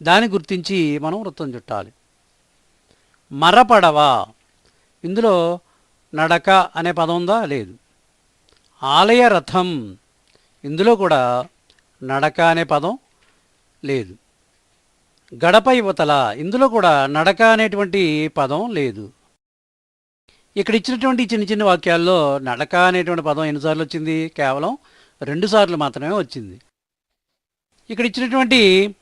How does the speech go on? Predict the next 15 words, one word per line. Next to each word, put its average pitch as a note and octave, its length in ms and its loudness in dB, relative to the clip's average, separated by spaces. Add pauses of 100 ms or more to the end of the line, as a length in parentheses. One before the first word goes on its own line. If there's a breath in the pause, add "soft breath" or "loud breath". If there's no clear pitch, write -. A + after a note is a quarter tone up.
(460)
చిన్న G#3+ 220 -4
చిన్న A3+ 180 0
వాక్యాల్లో F3+ 440 2 (160)
నడక D3 260 -2 (300)
అనేటువంటి D#3+ 500 -6 (260)
పదాన్ని C#3 420 -4
మనం E3 200 -4
గుర్తించాం, D#3+ 440 -6 (640)
వృత్తం F3+ 360 -4
చుట్టాం. G#2 260 -10 (180)
మీరు A3 200 -2
కూడా A3+ 100 2
ఈ G#3 120 0
విధంగా E3 220 -4 (100)
చేయండి. F#2 320 -12